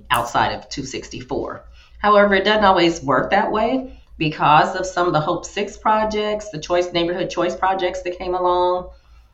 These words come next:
Um, in recent years, you had a lot of displacement of, uh, numerous amounts of, um, people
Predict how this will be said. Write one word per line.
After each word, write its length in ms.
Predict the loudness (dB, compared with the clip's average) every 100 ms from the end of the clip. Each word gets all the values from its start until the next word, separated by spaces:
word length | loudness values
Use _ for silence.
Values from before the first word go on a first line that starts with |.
| -4
Um, 500 | 0 0 0 -2 -6
in 480 | -2 2 2 2 0
recent 460 | -2 -2 -4 -4
years, 720 | -2 0 2 2 0 -4 -6 -16 -16 -8
you 120 | -2
had 140 | 0
a 60 | 2
lot 200 | 2 2
of 120 | 0
displacement 920 | -4 -6 -4 -2 -2 -2 -4 -4 -6 -4
of, 280 | -2 -2 -6 -12 -8
uh, 60 | -8 -8 -4
numerous 380 | 0 0 -2
amounts 380 | -4 -6 -6 -8
of, 200 | -12 -10
um, 320 | -10 -12 -16 -20 _ -20 -20 _ -18 -8
people 640 | 0 0 2 -2 -4 -12